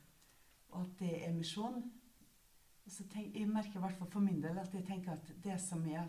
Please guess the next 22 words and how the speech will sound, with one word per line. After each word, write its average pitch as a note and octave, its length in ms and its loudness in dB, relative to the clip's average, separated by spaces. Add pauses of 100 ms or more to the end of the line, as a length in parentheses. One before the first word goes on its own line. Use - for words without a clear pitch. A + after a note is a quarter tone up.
fått - 220 -8
tatt F3+ 180 -6
imot, F#3 640 0 (240)
eh, E3+ 420 -2 (880)
av F3+ 300 2 (340)
Guds - 400 -4
ord, B3 320 2
av E3 240 2
Guds - 300 -2
kjærlighet, F3+ 560 0 (440)
er G#3 60 -8
så F#3 160 -4
viktig - 920 -4 (380)
at G3+ 140 -4
jeg G#3+ 200 -2
ønsker A3 600 4
å D#3+ 60 2
dele G3 320 2
det D3 100 0
med D#3+ 60 -2
andre E3+ 240 2
mennesker. E3 560 -2